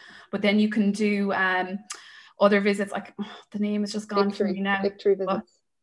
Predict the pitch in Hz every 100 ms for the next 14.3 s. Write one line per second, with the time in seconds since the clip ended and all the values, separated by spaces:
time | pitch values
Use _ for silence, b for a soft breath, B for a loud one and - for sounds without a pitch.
0 | - 220 226 185 208 185 180 - - 190
1 | - - 202 196 B B B B - 190
2 | 190 202 208 214 196 196 196 190 190 196
3 | 190 196 196 180 160 185 - - 196 185
4 | 180 180 175 180 190 196 190 190 190 190
5 | 190 190 190 196 - 214 214 220 214 208
6 | 214 208 196 196 196 208 208 202 190 190
7 | - 196 196 196 - 196 185 190 - 220
8 | 220 220 220 220 - 196 185 185 202 202
9 | 190 175 B B B 214 196 196 214 -
10 | 202 214 214 214 202 208 196 196 196 190
11 | 190 185 B B B B - 190 185 180
12 | 180 175 208 208 202 202 208 196 202 185
13 | 190 185 185 185 190 185 190 190 190 190
14 | 190 185